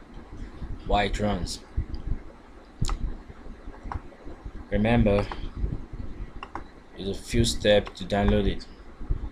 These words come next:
Come here to download your seven zip, and come here to download your QBasic for sixty-four bit operating system.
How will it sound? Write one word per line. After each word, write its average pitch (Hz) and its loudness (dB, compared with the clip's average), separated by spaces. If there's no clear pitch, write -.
Come 110 2
here 104 4
to 101 -2
download 101 4
your 98 0
seven 101 2
zip, 107 0
and 104 4
come 110 4
here 104 6
to 98 -2
download 101 2
your 95 0
QBasic 107 -2
for - -4
sixty-four - 2
bit 104 0
operating 98 0
system. - -4